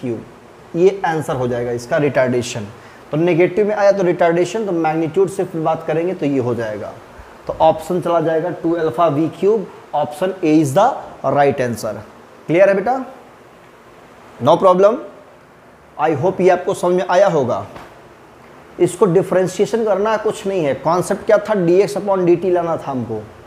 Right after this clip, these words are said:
और dx upon dt मिल गया, Velocity आ गई, तो retardation अपने आप calculate हो जाएगा। अब dx upon dt लाने के लिए हमको इतना बड़ा differentiation करना पड़ा, तो समझ गए, तो option A is the right answer। वीडियो को पॉज करके आप लोग नोट कर सकते हो।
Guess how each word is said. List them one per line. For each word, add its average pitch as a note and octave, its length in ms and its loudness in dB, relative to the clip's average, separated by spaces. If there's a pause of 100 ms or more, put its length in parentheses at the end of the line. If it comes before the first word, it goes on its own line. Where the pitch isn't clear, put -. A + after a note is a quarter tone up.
(360)
और D3+ 100 2
dx E3+ 360 4
upon F#3 240 -2
dt E3+ 240 0
मिल G3 140 0
गया, F#3+ 260 2 (1080)
Velocity C#3+ 480 0
आ G3 80 6
गई, F#3+ 180 0 (520)
तो E3+ 60 2
retardation D3+ 580 2
अपने D3 280 -4
आप F3+ 200 0
calculate G3+ 400 -2
हो F#3 80 -4
जाएगा। F3+ 420 0 (500)
अब F3 180 2
dx G3+ 300 4
upon G#3 240 0
dt G3+ 220 2
लाने G3+ 260 4
के G#3+ 120 0
लिए G#3 80 2
हमको F#3+ 200 -2
इतना G3+ 300 0
बड़ा F#3 200 2
differentiation D3 680 -2
करना A#2 240 -4
पड़ा, G#2+ 240 -10 (1300)
तो - 60 -4
समझ F#3 260 4
गए, G#3 160 2
तो A3 100 -2
option F3 340 2
A E3+ 100 4
is D3 100 0
the A3+ 80 6 (460)
right E3 260 2
answer। F3 320 2
वीडियो D#3 300 0
को D#3+ 80 0
पॉज D#3 280 0
करके D#3+ 240 -2
आप C#3+ 180 2
लोग C3+ 120 0
नोट C#3 300 -2
कर F3 80 0
सकते F#3 320 -4
हो। F#3 260 0